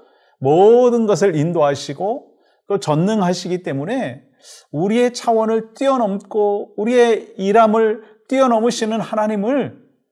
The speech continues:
깊이 묵상할 때 하나님이 주시는 은혜와 평강, 또 하나님의 일하심은 경험되어질 수 있습니다. 우리는 깨달아야 합니다. 확신해야 합니다. 하나님은 실수가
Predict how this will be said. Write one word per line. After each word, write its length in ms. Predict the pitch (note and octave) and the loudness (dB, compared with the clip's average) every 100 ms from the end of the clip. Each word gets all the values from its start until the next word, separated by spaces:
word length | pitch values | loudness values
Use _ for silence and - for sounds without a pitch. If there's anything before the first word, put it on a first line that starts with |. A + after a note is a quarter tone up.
| _ _ | _ _
깊이 500 | - B2+ B2 A#2+ A#2+ | -6 -4 -4 -6 -8
묵상할 520 | A#2+ E3+ F#3+ D#3+ D#3+ | -8 -6 -4 -4 -4
때 260 | E3 A#3 C#4+ _ _ _ _ | -4 -6 -8 _ _ _ _
하나님이 460 | - F3+ G3 G#3 G#3 | -12 -4 -2 -2 -4
주시는 540 | F#3+ - F3 F3+ F#3 _ _ _ C#3+ | -6 -6 -8 -8 -12 _ _ _ -6
은혜와 360 | C3+ B2+ B2+ | -2 -2 -4
평강, 480 | - D3+ A#2 G#2 G2+ _ _ _ _ - | -6 -6 -6 -8 -14 _ _ _ _ -6
또 100 | E3+ | -4
하나님의 380 | F3+ F#3+ F#3 F3 | 0 -2 -2 -2
일하심은 580 | D3 D3+ - B2+ D3+ A#3+ _ _ _ | 0 -2 -4 -8 -6 -10 _ _ _
경험되어질 560 | D3+ C3+ C3 B2 A2+ A2+ | -2 0 0 0 0 -2
수 400 | - A2+ - _ - | -4 -6 -8 _ -12
있습니다. 440 | - - B2 - _ _ _ - _ | -10 -10 -16 -20 _ _ _ -20 _
우리는 180 | D#3 F3 | -4 -2
깨달아야 380 | G3 F3 E3 C#3+ | 0 2 2 2
합니다. 480 | D3 C#3+ F3 A#3+ _ _ _ | 0 -4 -6 -8 _ _ _
확신해야 460 | - - G3+ F3 D#3+ | -6 -4 -2 0 0
합니다. 400 | B2 A#2+ - - _ _ _ _ - | -2 -6 -12 -20 _ _ _ _ -8
하나님은 360 | B2 B2+ B2 | -4 -2 -4
실수가 840 | B2+ A#3 A3 - F3+ E3+ F#3+ - | -4 -6 -6 -4 2 2 2 -4